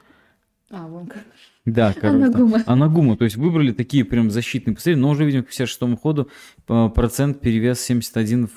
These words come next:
Speaker 2: в, э, процент против двадцати девяти у Фудзи Сота. Когда вы смотрите наши трансляции, тоже можете обратить внимание, что у нас есть вот эти процентные, эм, э, бе-, бегающие, э, вариантики, когда вы понимаете, почему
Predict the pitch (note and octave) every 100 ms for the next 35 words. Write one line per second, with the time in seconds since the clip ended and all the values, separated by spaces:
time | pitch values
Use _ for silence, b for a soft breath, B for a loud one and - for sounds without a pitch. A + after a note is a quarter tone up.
0 | - G#2+ G#2+ G#2+ G#2 G#2+ G#2 B2 A2+ G#2
1 | G2+ G2+ G#2+ G#2 G#2 G#2 C3 C#3 B B
2 | B - A2+ A2+ G#2 - A2 A2+ - F#2+
3 | - b b b b _ - B2+ C3+ C3+
4 | B2+ - _ _ _ - A#2+ D3 C3 A#2+
5 | - B2+ A#2+ B2+ B2+ A#2 D#3 G3 C#3 A2+
6 | B2 A2 A2 G2+ A2 G#2 G2+ - A2 B2+
7 | B2+ - A2 G#2+ G2+ A2+ G#2+ - G#2 -
8 | G2+ G2+ A2+ G2+ G#2 F#2+ - b b _
9 | G#2 G#2 G#2 G2+ G2 G2+ G2+ - - G1+
10 | G1+ - _ _ _ _ - D#2 - _
11 | _ _ C3 B2+ B2 C3 C3+ A#2+ A#2+ G#2+
12 | - A2+ A2 A2 G#2+ G#2+ G#2 G#2 G#2 G2
13 | C#2 - - _ _ _ _ _ - D3
14 | A2+ B2+ C#3+ - G2+ A2+ G#2+ A2 A2+ A#2
15 | - - - B2